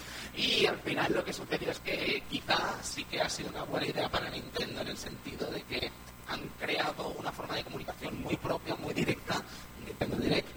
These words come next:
no te digo más, y han sabido ponerse a la altura, podríamos decir, porque Nintendo Treehouse durante el E tres, por ejemplo, estas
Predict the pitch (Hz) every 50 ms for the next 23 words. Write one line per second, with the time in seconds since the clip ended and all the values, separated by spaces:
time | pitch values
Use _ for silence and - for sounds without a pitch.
0 | - - - - - - - - - - - - - - - - - - - -
1 | - - - - - - - - - - - - - - - - - - - -
2 | - - - - - - - - - - - - - - - - - - - -
3 | - - - - - - - - - - - - - - - - - - - -
4 | - - - - - - - - - - - - - - - - - - - -
5 | - - - - - - - - - - - - - - - - - - - -
6 | - - - - - - - - - - - - - - - - - - - -
7 | - - - - - - - - - - - - - - - - - - - -
8 | - - - - - - -